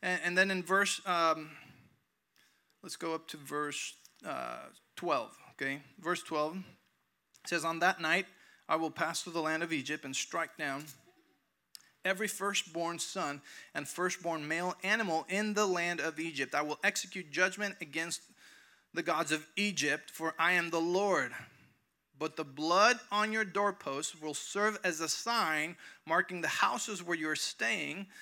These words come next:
When I see the blood, I will pass over you. This plague of death will not touch you when I strike the land of Egypt." Let me tell you something. The world is reaping some harvest right now. Okay?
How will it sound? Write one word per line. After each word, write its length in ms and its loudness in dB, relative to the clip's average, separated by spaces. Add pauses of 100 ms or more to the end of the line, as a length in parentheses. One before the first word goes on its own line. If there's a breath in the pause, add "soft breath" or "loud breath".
(160 loud breath)
When 260 0
I 140 8
see 240 0
the 120 -2
blood, 600 6 (120)
I 80 2
will 160 -2
pass 460 0
over 280 0
you. 200 -2
This 200 0
plague 380 -2
of 180 -4
death 240 2 (160)
will 200 6
not 340 2 (160)
touch 400 2
you 300 2 (260 loud breath)
when 140 -4
I 60 -2
strike 300 -2
the 80 -6
land 280 -6
of 80 -8
Egypt." 280 -8
Let 100 -6
me 80 -8
tell 160 -6
you 60 -4
something. 380 -8
The 80 -2
world 340 -4
is 140 -2
reaping 400 -4
some 220 -6
harvest 480 -10
right 180 -18
now. 1600 -10
Okay? 60 -4